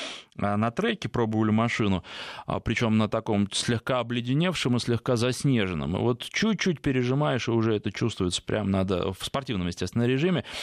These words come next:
Надо очень аккуратно дозировать усилия. По-моему, двести сорок девять лошадиных сил для этой машины достаточно. Ну, а, м, а, что касается, да, это я так, а, лирическое отступление сделал. Что касается, а, машин, которые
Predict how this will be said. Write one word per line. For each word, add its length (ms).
Надо 220
очень 260
аккуратно 500
дозировать 540
усилия. 300
По-моему, 420
двести 320
сорок 220
девять 240
лошадиных 500
сил 140
для 240
этой 240
машины 480
достаточно. 720
Ну, 320
а, 320
м, 640
а, 240
что 220
касается, 480
да, 180
это 180
я 120
так, 180
а, 420
лирическое 580
отступление 540
сделал. 240
Что 160
касается, 640
а, 720
машин, 440
которые 420